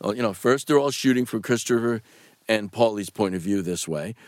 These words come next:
Then they do a one eighty and they have to shoot at Christopher and Paulie over my body getting shot the other way.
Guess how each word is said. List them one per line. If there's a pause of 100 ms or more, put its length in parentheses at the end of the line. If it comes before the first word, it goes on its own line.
(140)
Then
they
do
a
one
eighty
and
they
have
to
shoot
at
Christopher
and
Paulie
over
my
body
getting
shot
the
other
way.